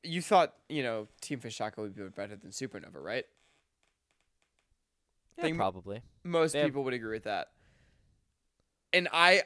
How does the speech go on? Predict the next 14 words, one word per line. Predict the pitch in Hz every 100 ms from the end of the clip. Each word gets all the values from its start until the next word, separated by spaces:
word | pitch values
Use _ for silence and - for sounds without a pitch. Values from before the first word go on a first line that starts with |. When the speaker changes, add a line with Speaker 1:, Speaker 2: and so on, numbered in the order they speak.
| -
Speaker 1:
I | 160
guess | 170 175 165
I | 131 139
feel | - 156
like | 160 165 160 - - _ _ _ _ _ _ _ _ -
I | 151 151
don't | 160 151
see | 151
the | 139
gap | 127 135 135 -
between | 131 143 135 127
my | 120
perceived | 117 123 - 123 120
n-, | 127